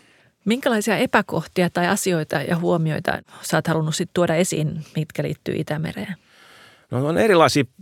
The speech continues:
Speaker 2: on tullut tehty ja, ja nimenomaan mä oon pyrkinyt jotenkin niinku konkreettisesti niinku,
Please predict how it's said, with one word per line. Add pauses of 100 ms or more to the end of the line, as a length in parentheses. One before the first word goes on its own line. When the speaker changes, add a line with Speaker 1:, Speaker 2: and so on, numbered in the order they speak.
(140)
Speaker 2:
on
tullut
tehty
ja,
ja
nimenomaan
mä
oon (240)
pyrkinyt
jotenkin
niinku (360)
konkreettisesti
niinku,